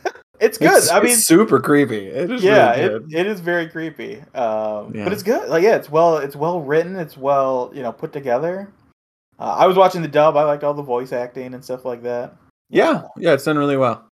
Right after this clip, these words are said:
Speaker 1: It was a surprising treat. It, you know, finally Brent picked something that wasn't garbage.
Speaker 2: Oh, dude, that's
Speaker 1: And
Speaker 2: what at first I was like, "Oh, thank God. Finally.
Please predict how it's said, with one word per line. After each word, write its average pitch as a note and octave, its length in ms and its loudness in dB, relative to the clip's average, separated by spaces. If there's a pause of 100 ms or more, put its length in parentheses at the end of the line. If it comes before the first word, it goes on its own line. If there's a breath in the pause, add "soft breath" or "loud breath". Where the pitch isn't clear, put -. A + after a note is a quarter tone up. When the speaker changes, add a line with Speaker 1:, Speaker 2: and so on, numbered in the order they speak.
Speaker 1:
It G3+ 100 -2
was G#3+ 100 0
a F#3 60 -6
surprising A3+ 640 0
treat. - 480 -12
It, D#3 340 -4
you G3 80 2
know, D3+ 320 4
finally A#3+ 440 0
Brent D#3 420 -4
picked C#3+ 180 -6
something C3 280 -8
that A2+ 120 -6
wasn't A2 280 -10
garbage. F#2+ 300 -12
Speaker 2:
Oh, C#3+ 60 6
dude, D3 240 4
that's D3+ 140 6
Speaker 1:
And D#3 80 4
Speaker 2:
what C3+ 60 8
at - 40 -2
first D3 220 4
I C3+ 80 4
was B2 100 0
like, B2+ 140 -4
"Oh, C3 160 -14
thank C3+ 180 -20
God. A2 200 -14 (140)
Finally. - 360 -6